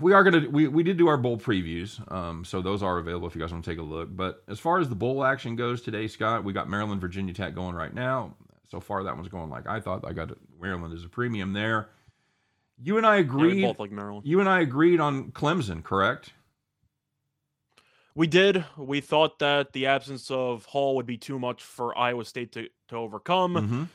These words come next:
Speaker 2: We know that the Clemson coordinators have been kind of poached over the last couple of weeks, but without Hall, I,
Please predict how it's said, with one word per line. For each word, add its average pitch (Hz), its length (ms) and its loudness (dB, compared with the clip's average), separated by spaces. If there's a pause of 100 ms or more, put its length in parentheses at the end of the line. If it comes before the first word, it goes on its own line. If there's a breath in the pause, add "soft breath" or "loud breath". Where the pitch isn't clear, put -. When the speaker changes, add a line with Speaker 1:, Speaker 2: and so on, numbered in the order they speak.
(240 soft breath)
Speaker 2:
We 170 120 2
know 226 160 6
that 220 220 2
the 208 400 -4
Clemson 196 540 -4
coordinators 180 840 0
have 156 140 0
been 147 240 -6
kind 151 360 -4
of 123 260 -6
poached - 500 -4 (220)
over 135 180 -8
the 139 60 -2
last 147 260 2
couple 147 340 -2
of 143 80 -2
weeks, 147 380 -4
but 117 300 -4 (640)
without 151 360 4
Hall, 123 600 0 (260)
I, 156 280 -4